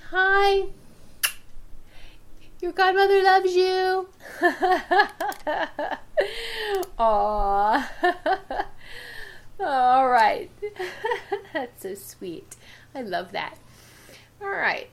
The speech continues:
So we'll give everybody a chance to come in 'cause, I'd, like I said, I do realize I went live a little earlier tha-, than usual, but welcome everyone. And, uh,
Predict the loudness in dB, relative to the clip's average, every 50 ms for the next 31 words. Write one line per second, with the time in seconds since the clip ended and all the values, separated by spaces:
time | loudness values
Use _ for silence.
0 | _ -2 0 0 2 4 2 2 0 0 -2 -2 0 4 4 2 4 4 0 2
1 | 2 2 0 -2 -2 -2 -4 -4 -4 -6 -8 -10 -14 -10 -8 -8 -6 -6 -6 -8
2 | -8 -6 -6 2 2 2 2 2 -4 -6 -4 -4 -2 -2 -4 -2 -2 -4 -2 -2
3 | -2 -2 -2 -4 -2 -4 -4 -4 -4 -6 -8 -8 -10 -10 -8 -4 -2 -2 -2 -2
4 | -4 -8 -8 -8 -8 -8 -8 -6 -4 -4 -2 -2 -2 -4 -2 -4 -6 -6 -8 -20
5 | -20 -20 -20 -20 -18 -12 -6 -4 -4 -4 -4 -6 -8 -8 -8 -6 -6 -6 -6 -8
6 | -8 -8 -10 -12 -12 -12 -12 -12 -12 -8 -6 -6 -6 -4 -4 -4 -4 -4 -4 -6
7 | -10 -8 -8 -8 -8 -8 -8 -10 -8 -10 -10 -10 -10 -12 -14 _ _ -20 -20 -20
8 | -20 -20 _ _ -10 -8 -6 -6 -6 -6 -6 -8 -8 -10 -12 -14 -16 -16 -12 -10
9 | -8 -8 -8 -8 -8 -10